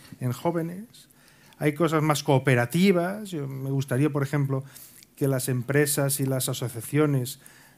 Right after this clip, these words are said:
que producen alcohol, que yo creo que es una cosa que en moderación, etcétera, es una cosa cultural en España maravillosa, pero que también colaboraran un poco con nosotros, con las asociaciones, también para intentar da-, hacer investigación, y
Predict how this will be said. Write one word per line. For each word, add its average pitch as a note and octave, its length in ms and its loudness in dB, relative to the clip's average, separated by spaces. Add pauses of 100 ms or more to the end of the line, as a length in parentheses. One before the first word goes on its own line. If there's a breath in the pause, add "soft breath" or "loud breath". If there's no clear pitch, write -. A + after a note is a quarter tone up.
(120)
que B2+ 140 -4
producen C3 460 -2
alcohol, B2 580 -2 (320 loud breath)
que A#2 120 -6
yo A#2+ 140 -4
creo B2 140 -8
que A#2+ 60 -6
es A#2 80 -6
una B2+ 140 -2
cosa A#2+ 440 -6 (300 soft breath)
que A#2+ 240 -6
en C3 120 0
moderación, B2 800 0
etcétera, B2+ 400 -4
es - 80 -8
una B2 140 -4
cosa B2 180 -8
cultural C3 380 2
en B2+ 80 0
España B2+ 340 -2
maravillosa, D#3+ 800 -4 (360 loud breath)
pero D3+ 100 0
que C#3+ 60 0
también D3+ 260 4
colaboraran E3 720 6
un F3+ 160 4
poco F3 300 2
con C#3+ 140 0
nosotros, F3 360 0
con D3 80 -2
las C3 120 -4
asociaciones, E3 720 -4 (920 loud breath)
también C#3+ 340 2
para D#3 180 2
intentar C#3 480 2
da-, C#3 120 -2
hacer C#3 200 0
investigación, C3+ 960 0
y C#3+ 120 -12